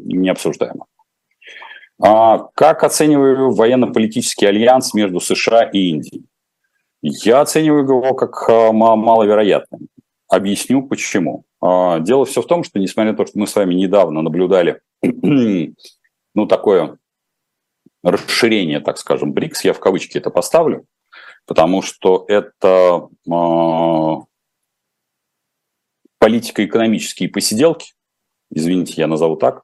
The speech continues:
потому что нет в, в бриксе нет основного, чего есть в странах Джи семь и Джи двадцать. Наши пропагандисты, безусловно, это не упоминают,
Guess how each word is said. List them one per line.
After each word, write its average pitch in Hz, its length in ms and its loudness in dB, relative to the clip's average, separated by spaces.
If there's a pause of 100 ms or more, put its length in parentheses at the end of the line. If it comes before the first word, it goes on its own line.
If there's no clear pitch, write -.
потому 82 280 -4
что - 200 -10
нет 90 300 -4 (120)
в, 87 560 -2 (380)
в 78 80 -6
бриксе 143 400 -2
нет 120 320 -2
основного, 98 800 -2
чего 95 320 -2
есть 87 640 -6
в - 80 -10
странах 85 580 0
Джи 80 200 -4
семь 147 340 0
и - 20 -2
Джи 85 160 -4
двадцать. 76 480 -4 (460)
Наши 95 300 0
пропагандисты, 90 600 -4
безусловно, 85 500 -2
это 78 160 -6
не 85 100 -2
упоминают, 117 640 -2